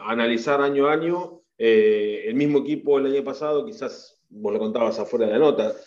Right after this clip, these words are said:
eh, puesto número once, doce, ahora está, o que terminó octavo y ahí muy cerquita de clasificar, o sea que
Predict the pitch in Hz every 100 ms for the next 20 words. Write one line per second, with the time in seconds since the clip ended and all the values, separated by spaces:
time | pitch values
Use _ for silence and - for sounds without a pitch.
0 | _ - 101 101 101 101 - 135 - 131
1 | 131 135 165 170 165 151 143 131 123 147
2 | 165 165 156 156 123 131 131 - 135 135
3 | - - - 120 117 120 117 120 143 143
4 | 143 160 185 156 110 110 135 123 117 107
5 | 123 151 160 143 135 131 143 135 120 113
6 | 120 143 117 107 120 127 139